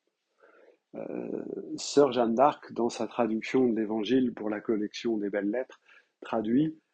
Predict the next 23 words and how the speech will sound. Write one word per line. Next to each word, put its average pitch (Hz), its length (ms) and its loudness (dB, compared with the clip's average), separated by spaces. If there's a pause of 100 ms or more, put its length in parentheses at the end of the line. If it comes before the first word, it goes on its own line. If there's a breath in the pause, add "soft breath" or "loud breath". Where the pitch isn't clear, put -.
(200)
mini-croyant. 127 1300 2 (400)
Et 113 100 -8
j'aime 104 240 -4
beaucoup 113 240 -4
cette 110 240 -6
expression. - 480 -10 (920 soft breath)
Être, 104 260 -8
vous 127 180 0
êtes, 139 280 2
Jésus 147 400 6
nous 139 400 6
dit, 143 260 0
doit 139 260 6
nous 147 140 8
dire 123 300 4
de 117 100 2
temps 113 240 -2
en 113 120 -4
temps, 117 160 -4
vous 110 220 -4
êtes 113 200 -2
des 117 160 0
mini-croyants. 117 840 -6